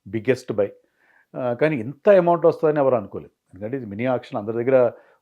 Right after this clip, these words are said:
ఉన్న అమౌంటే నలభై కోట్లు కూడా ఎవరి దగ్గర లేదు. Highest was thirty-eight crores. So, అలాంటప్పుడు ఒకే ప్లేయర్కి ట్వంటీ ఫైవ్ క్రోర్స్ వస్తుందని ఎవరు ఎక్స్‌పెక్ట్, he is the luckiest. And some of the youngsters కూడా, వాళ్ళు కూడా మంచి అమౌంట్లు వచ్చినాయి. Uh, uh, సమీర్ రిజ్వీకి ఎయిట్ క్రోర్స్ వచ్చింది.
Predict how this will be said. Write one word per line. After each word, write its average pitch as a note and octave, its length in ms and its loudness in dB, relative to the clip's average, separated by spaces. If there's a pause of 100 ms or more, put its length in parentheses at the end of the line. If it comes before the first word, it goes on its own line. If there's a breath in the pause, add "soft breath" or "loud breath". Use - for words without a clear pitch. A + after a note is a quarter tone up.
ఉన్న B2 180 -2
అమౌంటే E3+ 760 6
నలభై D3 340 4
కోట్లు D#3 280 0
కూడా D#3 320 6
ఎవరి C3 200 4
దగ్గర B2+ 200 0
లేదు. G#2+ 220 -4 (300)
Highest C#3+ 260 0
was D3 180 0
thirty-eight B2+ 380 0
crores. F2 260 -12 (180)
So, - 340 -12
అలాంటప్పుడు C3 460 0
ఒకే C3 480 -2
ప్లేయర్కి C3 460 -2
ట్వంటీ A2 260 -8
ఫైవ్ A#2+ 160 -6
క్రోర్స్ G#2+ 260 -8
వస్తుందని F#2+ 300 -14
ఎవరు F2 100 -16
ఎక్స్‌పెక్ట్, A2 340 -18
he F#3 80 -6
is D#3+ 60 -8
the C#3+ 120 -2
luckiest. B2 300 -6 (440 soft breath)
And D3 200 -4
some C3+ 100 2
of D#3 160 -6
the C#3 60 0
youngsters B2+ 380 -4 (100)
కూడా, G2 220 -14 (520)
వాళ్ళు A#2+ 200 -2
కూడా B2 400 0
మంచి G2+ 300 -10
అమౌంట్లు G2 320 -12
వచ్చినాయి. - 480 -18
Uh, E2+ 280 -16 (260)
uh, E2+ 280 -16 (800)
సమీర్ A2+ 260 -2
రిజ్వీకి A2 400 -6
ఎయిట్ G#2 340 -6
క్రోర్స్ G#2 260 -8
వచ్చింది. F2+ 360 -16